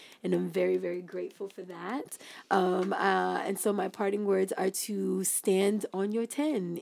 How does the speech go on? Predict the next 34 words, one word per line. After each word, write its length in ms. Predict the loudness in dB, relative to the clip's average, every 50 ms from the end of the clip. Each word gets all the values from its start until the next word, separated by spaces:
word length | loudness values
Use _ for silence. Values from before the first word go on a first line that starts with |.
| -6 0
in 200 | 2 2 2 4
your 320 | 6 8 8 8 8 6
culture. 580 | 4 2 2 2 2 2 2 4 4 4 4 4
It's 340 | 2 0 0 0 -2 -2 0
your, 400 | 2 2 2 2 0 -2 -4 0 0
it's 240 | 0 2 0 0 2
yours, 580 | 2 2 2 2 -2 -2 -2 -4 -6 -6 -6
you 100 | -4 -4 -2
know, 180 | -2 -2 -4 -4
and 300 | -4 -2 -2 -2 -2 -4 -8 -14 -18 -18 -18 -18 -20 -20 -18 -12 -4
you 220 | 2 4 4 4
can 220 | 6 6 4 4 4
trust 420 | 6 8 8 8 8 6 2 2
that 260 | 4 4 4 4 2 0
even 300 | -2 -2 0 0 0 -2 -2
if 120 | -4 -4
people 300 | -6 -12 -8 -4 -4 -2 -2
around 380 | -2 -2 -2 -2 -2 -4 -4
you 80 | -4 -4
have 180 | -4 -6 -6
not 260 | -6 -6 -6 -6 -6 -4
done 240 | -2 -2 0 0 0
what 160 | -2 -4 -4
was 160 | -4 -4 -4
sup-, 180 | -4 -4 -6 -6 _ _ _
what 260 | -2 4 6 6 6
would 120 | 6 4 2
have 140 | 2 0 0
been 160 | 0 0 0 0 0
right 300 | 0 0 0 0 -2 -4
or 100 | -4 -4 -4
integrous 580 | -4 -6 -8 -10 -10 -10 -8 -10 -10 -10 -10 -10
with 180 | -10 -10 -8 -6
it, 180 | -6 -6 -6